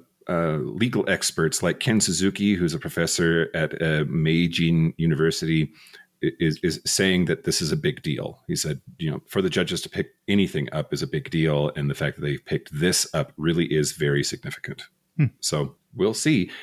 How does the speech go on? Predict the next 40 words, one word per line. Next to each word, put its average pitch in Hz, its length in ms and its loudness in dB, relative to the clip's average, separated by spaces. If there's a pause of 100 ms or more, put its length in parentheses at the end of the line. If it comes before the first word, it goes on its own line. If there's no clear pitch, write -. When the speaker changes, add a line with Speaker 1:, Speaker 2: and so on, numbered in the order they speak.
(140)
Speaker 1:
Uh, 101 80 2
Japan 123 320 2
is 113 120 2
the - 200 -4
only 151 340 4
G 127 200 4
seven 113 320 2
nation 98 320 4
with 85 160 0
no 90 200 6
legal 87 300 2
protection - 480 -4
for - 100 -4
same-sex - 480 -2
unions, 78 460 0 (400)
and, 78 400 0
uh, 71 240 -2 (220)
basically 82 500 0
they, 76 240 -2 (100)
they 80 100 -2
need, 76 220 0 (120)
they 78 100 4
need 73 160 2
to - 60 -8
get - 160 -4
their 69 100 -2
shit - 240 0
together. - 420 -6 (140)
Japan, 143 320 2
get 104 120 -2
your 82 100 -4
shit 123 120 2
Speaker 2:
Yeah. 127 140 4
Speaker 1:
together. - 240 -4 (240)
Speaker 2:
Yeah, 139 200 4
Japan. 123 560 4 (140)
Speaker 1:
Uh, 101 160 4
news 135 320 2
the 117 60 -8
last. 98 500 2